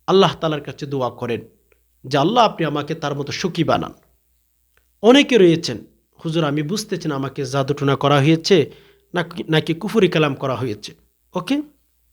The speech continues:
আমি কিছু আলামতের কথা বলবো আপনাকে।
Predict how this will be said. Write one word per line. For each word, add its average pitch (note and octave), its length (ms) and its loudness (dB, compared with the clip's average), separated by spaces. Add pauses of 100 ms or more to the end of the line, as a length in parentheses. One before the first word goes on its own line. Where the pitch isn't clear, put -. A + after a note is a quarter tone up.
(840)
আমি A#3+ 160 2
কিছু B3 280 2
আলামতের G3 540 6
কথা D#3 220 0
বলবো D3 260 2
আপনাকে। D3 560 -2